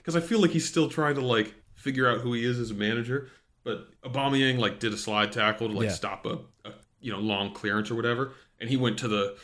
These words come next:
Speaker 1: went to the crowd and did the, you know, the Simone, you know, get everyone hyped up for the blo-, the striker blocking
Speaker 2: He's
Speaker 1: it on
Speaker 2: a,
Speaker 1: the
Speaker 2: he's
Speaker 1: press.
Speaker 2: taking a little bit of everyone's book right now, isn't
Speaker 1: I
Speaker 2: he?
Speaker 1: know, I know. He's figuring out who he is. He's figuring out who he is, and I'm, I'm here for it. I'm here
Speaker 2: Mm-hmm.
Speaker 1: for it.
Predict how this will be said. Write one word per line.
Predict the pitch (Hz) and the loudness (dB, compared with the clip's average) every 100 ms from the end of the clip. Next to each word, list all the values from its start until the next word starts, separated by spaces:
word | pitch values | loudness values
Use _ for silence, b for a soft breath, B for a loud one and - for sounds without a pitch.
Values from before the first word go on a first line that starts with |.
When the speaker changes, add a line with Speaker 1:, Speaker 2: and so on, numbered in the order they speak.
| B | B
Speaker 1:
went | 135 131 | -8 -6
to | 123 | -4
the | |
crowd | 110 131 113 104 101 | -2 2 4 4 0
and | 101 | -2
did | 110 104 | -4 0
the, | 101 101 101 | 2 2 2
you | 113 | 0
know, | 104 95 | -2 -4
the | 98 | -6
Simone, | - 107 104 101 101 98 - | -2 2 2 2 0 -2 -6
you | 110 107 | -6 -4
know, | 95 95 | -4 -4
get | 113 | -2
everyone | 107 101 101 | 0 0 -4
hyped | 101 101 - | -6 -6 -2
up | 104 - | -4 -4
for | 101 | -12
the | 98 | -10
blo-, | 101 - | -10 -8
the | 104 | -8
striker | - - 101 92 | -6 -2 -2 -2
blocking | 92 98 95 - | -4 -4 0 4
Speaker 2:
He's | 170 | 8
Speaker 1:
it | |
on | 254 | 10
Speaker 2:
a, | |
Speaker 1:
the | 233 | 10
Speaker 2:
he's | 226 | 8
Speaker 1:
press. | 294 | 6
Speaker 2:
taking | 254 | 8
a | 226 | 10
little | 190 185 | 10 10
bit | 170 165 | 10 10
of | 143 | 10
everyone's | 143 143 127 117 | 8 8 6 4
book | 98 117 107 | 4 2 4
right | 120 110 | 0 2
now, | 110 110 | 0 0
isn't | 113 | 2
Speaker 1:
I | 107 | 4
Speaker 2:
he? | 147 | 8
Speaker 1:
know, | 147 135 117 | 8 8 6
I | 131 | 4
know. | 139 | 4
He's | 135 165 | 2 4
figuring | 165 165 165 | 6 8 8
out | 151 | 6
who | 143 135 | 4 2
he | 127 | 4
is. | 131 110 107 - | 4 4 0 -6
He's | 120 | -6
figuring | - 143 143 | 0 2 4
out | 131 | 4
who | 135 127 | 4 4
he | 123 | 2
is, | 123 117 | 0 0
and | |
I'm, | 107 104 | -2 -4
I'm | 123 117 | -8 -8
here | - 147 135 | -6 0 0
for | 127 101 87 | 0 -8 -10
it. | - 117 | -10 -8
I'm | 101 | -6
here | 82 92 | 2 2
Speaker 2:
Mm-hmm. | 90 | 2
Speaker 1:
for | 95 101 | 0 -6
it. | 101 | -8